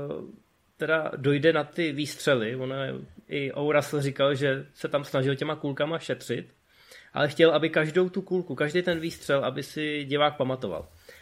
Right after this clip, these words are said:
A to je tady teda v mnoha scénách opravdu dodrženo. Včetně jedné přestřelky, ve který to jedna z těch postav dostane,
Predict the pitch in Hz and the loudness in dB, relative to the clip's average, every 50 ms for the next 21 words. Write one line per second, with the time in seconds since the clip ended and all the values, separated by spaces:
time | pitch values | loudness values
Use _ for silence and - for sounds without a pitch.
0 | - - - 104 104 - 131 139 165 160 170 165 165 160 - 185 185 170 147 156 | -16 -12 -10 -8 -6 -2 0 0 0 2 0 -2 -2 0 2 2 2 2 0 -2
1 | 151 156 143 156 165 - - - - - 151 143 143 139 143 139 147 143 139 - | -2 -2 0 0 -2 -4 -6 -6 -2 0 0 2 2 0 0 -2 -4 -6 -10 -14
2 | - - - - - 123 151 147 147 147 160 147 139 135 120 127 131 127 131 123 | -18 -18 -14 -10 -6 -4 -4 -4 -4 -6 -6 -4 -4 -2 -2 0 0 2 2 2
3 | 113 104 101 127 - - _ _ _ _ _ _ _ _ _ _ _ _ _ - | 0 0 -4 -6 -10 -16 _ _ _ _ _ _ _ _ _ _ _ _ _ -2
4 | - 226 - - 175 170 170 160 151 143 135 139 147 175 175 175 - 170 151 - | 0 0 0 2 2 4 6 6 6 4 4 2 2 0 -2 -2 -2 -4 -4 0
5 | - 170 165 165 165 - 175 170 170 175 175 165 156 160 156 156 - 160 156 156 | 2 2 2 2 2 0 0 0 2 2 0 0 0 -2 -2 -2 0 0 0 0
6 | 156 151 - 170 165 165 156 147 143 143 147 160 151 - - 165 - - - 151 | -2 -2 0 4 4 6 6 4 2 2 0 0 0 -2 -2 -6 -6 -6 -6 -8
7 | 147 - - 156 147 147 147 143 139 - 156 151 151 151 151 147 156 156 | -6 -2 -2 -2 -2 0 -2 -4 -2 0 0 0 2 2 0 -2 -4 -6